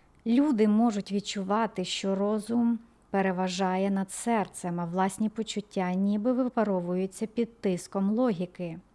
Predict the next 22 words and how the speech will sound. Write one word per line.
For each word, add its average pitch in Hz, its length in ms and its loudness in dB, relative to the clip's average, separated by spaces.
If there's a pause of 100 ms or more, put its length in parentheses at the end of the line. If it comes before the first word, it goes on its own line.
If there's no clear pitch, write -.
(140)
ідей 180 600 -2 (260)
або 233 280 0
зовнішніх 175 720 -2
обставин. 175 800 -8 (1200)
Що - 260 -2
це 247 160 -2
означає 196 600 0
для 180 180 -6
всіх 185 360 -4
нас? 226 500 -2 (380)
Це - 220 -2
не 208 140 2
найкращий 202 640 0
період 190 600 0
для 180 460 -2
важливих 190 640 -2
рішень 180 460 -2
у 175 40 -4
коханні, 185 680 -4 (400)
початку 214 600 -2
нових 185 420 0
романів, 180 540 -2